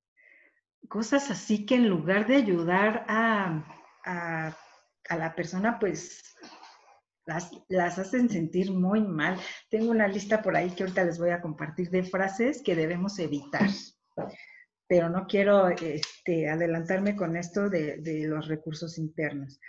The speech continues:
Necesito comunicación. Esto es súper importante. Necesito, la comunicación no tiene que ver solo con hablar con el otro, también tiene que ver cómo hablo conmigo y en dónde pongo todo esto que quiero decir.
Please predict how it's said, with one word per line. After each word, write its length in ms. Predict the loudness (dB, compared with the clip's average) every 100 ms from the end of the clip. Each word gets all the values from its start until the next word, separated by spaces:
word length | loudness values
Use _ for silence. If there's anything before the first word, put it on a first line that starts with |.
| -16 -12 -2
Necesito 480 | 0 0 2 2 4
comunicación. 880 | 2 2 2 2 0 0 -2 -4 -2 0
Esto 280 | 2 4
es 200 | 2 2 -8
súper 400 | -2 0 4 4
importante. 720 | 4 2 -2 -2 -4 -4 -12 -14 _ _ -20 -20 -12 -4
Necesito, 880 | -2 0 0 0 0 4 4 6
la 200 | 4 4
comunicación 600 | 4 2 2 2 2 6
no 100 | 6
tiene 220 | 6 6 6
que 100 | 4
ver 100 | 4
solo 300 | 4 4 4
con 160 | 2
hablar 340 | 2 2 0 0
con 180 | -2 0
el 140 | -2
otro, 260 | -2 -4 -4
también 260 | -4 -2
tiene 240 | 2 2 2
que 80 |
ver 220 | 0 -2 -6 _
cómo 220 | 4 6
hablo 280 | 4 4 2
conmigo 880 | 2 2 2 0 2 2 2 -4 _ _ _ -20 -16 -2
y 100 | 0
en 80 |
dónde 240 | 4 6 6
pongo 400 | 4 4 4 4
todo 320 | 4 6 4
esto 320 | 2 2 0
que 160 | 2 0
quiero 240 | 2 2
decir. 400 | 0 -2 0 0